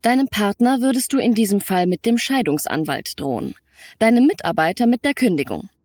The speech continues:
Wenn sie noch ein weiteres Mal zu spät zu einem Kundentermin kommen, muss ich sie kündigen.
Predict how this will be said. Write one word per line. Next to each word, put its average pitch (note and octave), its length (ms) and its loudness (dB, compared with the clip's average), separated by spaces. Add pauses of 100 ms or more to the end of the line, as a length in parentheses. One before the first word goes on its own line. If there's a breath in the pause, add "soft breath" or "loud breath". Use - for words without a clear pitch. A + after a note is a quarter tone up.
(520)
Wenn C4+ 240 4
sie C#4+ 100 2
noch G3 280 2
ein G3+ 260 2
weiteres D4 560 0
Mal G#3 240 2
zu A3+ 160 -2
spät - 400 -2
zu A#3 80 0
einem A3+ 220 2
Kundentermin E3 680 0
kommen, F3+ 400 0
muss F3+ 260 -2
ich - 200 -6
sie C4 120 0
kündigen. D3+ 460 0